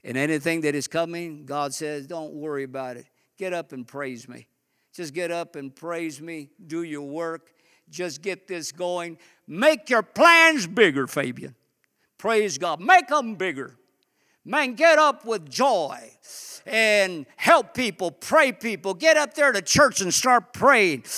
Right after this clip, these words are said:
and, uh, uh, extend the stakes of your, of your tent, you know, your, uh, of your plans. Get 'em bigger and bigger.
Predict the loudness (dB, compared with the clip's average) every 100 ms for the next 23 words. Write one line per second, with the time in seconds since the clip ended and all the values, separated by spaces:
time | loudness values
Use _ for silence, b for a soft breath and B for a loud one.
0 | B -2 2 4 2 0 4 4 2 -2
1 | -14 -2 2 2 2 0 2 2 2 4
2 | 2 2 0 0 2 2 2 0 0 0
3 | 0 -2 -2 b b -8 -6 -6 -10 -10
4 | -8 -6 -6 -6 -12 -10 -10 -10 -12 -14
5 | -16 b _ -14 -12 -12 -12 -12 -12 -16
6 | -16 -14 -14 -10 -6 -4 -2 -4 -6 0
7 | 2 4 2 2 2 4 8 8 8 6
8 | 6 6 4 -2